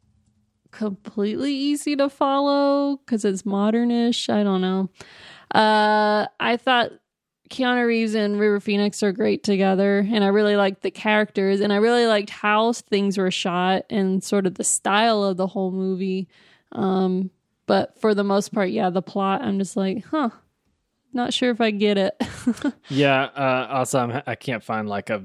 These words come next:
Speaker 2: succinct, uh, description of what Henry the Fourth is about. I mean, it's based on the real Henry the Fourth.
Speaker 1: Yeah.
Speaker 2: Um, yeah, I don't know. Stylistically, I thought the movie was good. I thought the cinematography and the editing were both very good.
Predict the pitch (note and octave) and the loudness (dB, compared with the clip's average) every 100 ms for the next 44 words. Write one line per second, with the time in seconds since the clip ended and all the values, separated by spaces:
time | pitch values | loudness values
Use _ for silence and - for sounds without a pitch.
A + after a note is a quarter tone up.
0 | G2 - - G#2+ - G2+ F#2 - G#2+ G2+ | -10 -16 -12 -10 -8 -8 -8 -12 -8 -6
1 | F#2+ G2 F#2+ A#2 G#2 - G#2 - G2+ G2 | -4 -6 -10 -12 -12 -8 -8 -8 -8 -8
2 | F#2 G#2 G2+ - _ - G#2+ G2+ F#2+ A2 | -8 -8 -8 -12 _ -10 -8 -8 -8 -6
3 | G#2 - G#2+ A2 G#2+ G#2+ _ _ - A#2+ | -6 -4 -8 -4 -4 -4 _ _ -6 0
4 | A#2 G2+ A#2 A2+ - G#2+ G2+ G2+ G2+ G#2 | 0 2 0 0 0 -6 -4 -2 -2 -4
5 | G2 G2 - G#2 G#2 _ - A#3 G#3 A#3 | -8 -10 -8 -8 -8 _ -12 -6 -4 -4
6 | G#3 _ - C#3 C3+ B2+ C3 _ _ _ | -8 _ 0 2 2 -2 -8 _ _ _
7 | _ _ _ - F#3 G#3 F#3 E3 A3+ C#4+ | _ _ _ -8 0 2 2 0 -2 0
8 | B3 C#3+ B2+ C#3+ - B3 A#3 A#3+ - B3+ | 2 2 -2 -6 0 2 2 0 -2 -4
9 | F3 D3 C#3 C#3 C3+ B2+ A#2 A2+ A2+ G#2 | 0 0 0 -6 -4 -6 -6 -8 -8 -8
10 | A#2 A2+ A#2 B2 B2 C#3+ C3 D#3+ D3+ C3+ | -6 -6 -6 -8 -4 -4 -2 -4 -2 -2
11 | C3+ C#3+ C#3 C#3 A#2+ A2+ A#2 A#2 A2 G#2+ | -2 -2 -4 -6 -6 -6 -6 -6 -6 -6
12 | G#2 G#2+ - A2 A#2 C3 G2 G#2 | -4 -6 -4 -4 -2 -2 -4 -6